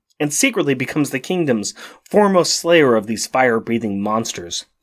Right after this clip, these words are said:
This is one of those books that I really became fascinated with as a kid.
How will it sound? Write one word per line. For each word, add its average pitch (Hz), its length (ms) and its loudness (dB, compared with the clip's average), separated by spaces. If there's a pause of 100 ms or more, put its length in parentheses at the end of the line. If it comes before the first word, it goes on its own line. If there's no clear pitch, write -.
(240)
This 254 180 2
is 381 80 2
one 349 120 6
of 269 40 4
those 202 160 4
books 165 260 2
that 143 80 4
I 139 40 8
really 143 640 2
became 165 380 -2
fascinated 127 520 2
with 110 120 0
as 104 120 -8
a - 60 -12
kid. 110 340 -2